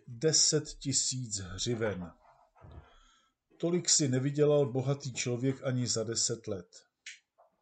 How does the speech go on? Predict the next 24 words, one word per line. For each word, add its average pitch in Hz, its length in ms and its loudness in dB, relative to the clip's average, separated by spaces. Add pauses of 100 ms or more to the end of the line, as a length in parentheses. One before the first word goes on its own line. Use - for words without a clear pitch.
(1000)
"Ty 135 100 -2
peníze 156 440 6
chci - 180 2
zpátky, 143 540 0
hned 127 380 -2
teď," 107 340 -2
řekl 104 320 -8
jednoho 107 400 -4
dne 107 180 -8
král. 98 500 -6 (2000)
Poddaný 143 460 2
se 156 160 6
vyděsil 127 560 4
a 131 100 -2
byl 117 180 -4
z - 140 2
toho 127 200 -2
úplně 123 400 -2
vyklepaný. 107 800 -4 (460)
"Já 120 240 -4
ty 123 240 -6
peníze 127 840 -2 (320)
nemám," 117 840 -2 (100)
řekl. 107 420 -8